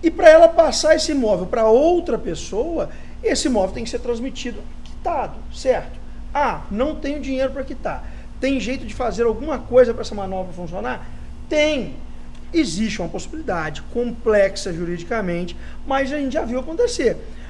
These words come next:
Na hora que você vai fazer o financiamento, você tem, teria que financiar mais pra esse dinheiro sobrar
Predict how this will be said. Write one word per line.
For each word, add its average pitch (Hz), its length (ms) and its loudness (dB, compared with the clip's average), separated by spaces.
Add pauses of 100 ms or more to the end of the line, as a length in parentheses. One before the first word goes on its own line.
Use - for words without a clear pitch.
(120)
Na 330 140 2
hora 262 140 6
que 247 80 -6
você 220 220 -2
vai 202 140 0
fazer 175 220 -2
o 170 40 -2
financiamento, 226 640 -4
você 349 100 -6
tem, 294 180 -6 (200)
teria - 220 -2
que - 60 -8
financiar 185 360 -4
mais 202 580 0 (380)
pra 247 120 4
esse 254 120 -2
dinheiro 254 340 4
sobrar 254 760 0